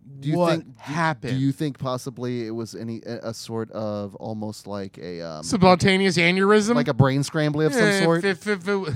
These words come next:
Speaker 2: <laughs> the brain scramblies.
Speaker 1: That's
Speaker 2: Yeah. I-, if it's a David Lynch film, yeah,
Speaker 1: And
Speaker 2: probably.
Speaker 1: it's, it's the yellow man at that
Speaker 2: Mm-hmm.
Speaker 1: point. And
Speaker 2: Yeah.
Speaker 1: again, I love that connection,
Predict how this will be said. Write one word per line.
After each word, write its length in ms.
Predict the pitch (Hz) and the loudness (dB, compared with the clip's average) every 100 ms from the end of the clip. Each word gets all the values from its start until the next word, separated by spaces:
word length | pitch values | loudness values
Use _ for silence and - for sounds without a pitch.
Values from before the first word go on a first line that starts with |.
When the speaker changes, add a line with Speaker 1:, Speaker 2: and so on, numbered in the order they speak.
| - | -8
Speaker 2:
<laughs> 140 | - 165 | -10 -10
the 80 | |
brain 280 | 160 117 113 | -8 -8 -10
scramblies. 640 | 131 - 120 120 123 135 131 123 | -12 -10 -10 -10 -12 -14 -10 -2
Speaker 1:
That's 220 | 139 147 | 0 2
Speaker 2:
Yeah. 180 | 156 151 _ _ | 0 0 _ _
I-, 60 | 170 | -4
if 260 | 180 170 151 | -4 -4 -6
it's 160 | 160 | -8
a 40 | 156 | -4
David 280 | 190 202 175 | 0 0 0
Lynch 220 | 185 196 | 0 -2
film, 240 | 170 160 160 | -4 -4 -2
yeah, 140 | 147 | -2
Speaker 1:
And 80 | 180 | 2
Speaker 2:
probably. 220 | 151 151 | 2 2
Speaker 1:
it's, 80 | 156 | 0
it's 180 | 143 156 | -2 -2
the 80 | 170 | -2
yellow 260 | 170 262 214 | 0 2 2
man 320 | 117 98 101 | 0 -4 -8
at 140 | - 113 | -10 -6
that 160 | 107 | -2
Speaker 2:
Mm-hmm. 100 | 190 | 0
Speaker 1:
point. 200 | 247 90 - | -2 -4 -8
And 180 | 143 | 0
Speaker 2:
Yeah. 100 | 156 | 2
Speaker 1:
again, 120 | 226 180 | 2 0
I 80 | 135 | -10
love 280 | 127 175 | -10 -8
that 180 | 170 151 | -8 -8
connection, 480 | - 127 135 - | -10 -10 -10 -12